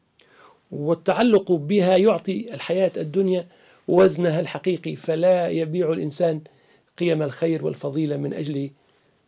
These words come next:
مكسب صغير من مكاسبها الوقتية الزائلة. دخل عمر بن الخطاب يومًا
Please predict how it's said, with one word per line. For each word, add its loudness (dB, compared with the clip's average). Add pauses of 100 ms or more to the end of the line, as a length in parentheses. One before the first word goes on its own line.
(200)
مكسب -4
صغير -2
من -6
مكاسبها -8 (680)
الوقتية -8
الزائلة. -12 (1800)
دخل 2
عمر 2
بن -8
الخطاب -8
يومًا -2